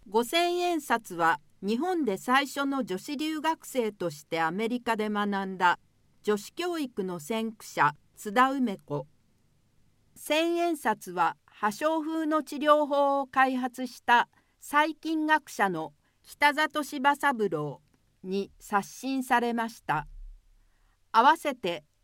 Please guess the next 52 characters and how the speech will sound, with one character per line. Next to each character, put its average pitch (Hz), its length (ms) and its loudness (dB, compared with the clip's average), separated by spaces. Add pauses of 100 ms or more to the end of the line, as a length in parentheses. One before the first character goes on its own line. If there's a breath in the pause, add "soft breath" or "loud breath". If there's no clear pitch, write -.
お 214 80 -2
札 320 320 0
を 311 140 -4
触 254 300 2
っ 302 60 2
て 294 220 -6
識 - 280 -10
別 302 240 -6
す - 180 -10
る 294 140 -8
た 294 160 2
め 285 160 -2
の 175 240 -4 (140)
識 - 320 -12
別 311 280 -4
マ 311 220 2
ー 262 40 -6
ク 202 160 -4
も 165 340 -6
リ 190 180 -4
ニ 247 120 -2
ュ 320 140 -4
ー 269 80 0
ア 208 80 0
ル 165 80 -8
さ 165 180 -6
れ 180 160 -4
ま 180 140 -8
し - 160 -20
た。 131 220 -10 (1200)
お 214 100 0
札 311 340 -2
の 311 160 2
識 - 280 -12
別 294 300 -6
マ 294 240 2
ー 262 60 -2
ク - 160 -8
は 160 240 -2 (640)
過 320 220 8
黄 320 260 -4
版 311 300 -2
印 302 240 0
刷 165 520 -8 (460)
と 302 140 -4
い 294 240 -6
う 294 40 -6
印 294 220 -4
刷 294 360 0
方 277 260 0
法 180 300 -4
で、 156 260 -8